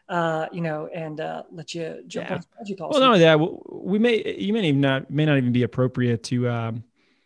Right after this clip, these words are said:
Speaker 2: to, to even, like, work with us at this point. But that's, but even still, we wanna just be able to share relevant resources. Our goal, and, and I think that, <clears throat> you know, just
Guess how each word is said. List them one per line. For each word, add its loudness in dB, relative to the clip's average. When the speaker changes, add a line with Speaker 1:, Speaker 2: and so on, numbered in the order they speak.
Speaker 2:
to, 2
to 2
even, 0
like, -8
work -6
with -4
us -2
at -12
this -8
point. -10
But -2
that's, -4
but -4
even -4
still, 0
we 2
wanna 4
just 0
be 2
able 4
to -2
share 0
relevant -2
resources. -8
Our 2
goal, 6
and, 0
and 0
I 0
think -4
that, 0
<clears throat> -20
you 2
know, -2
just -6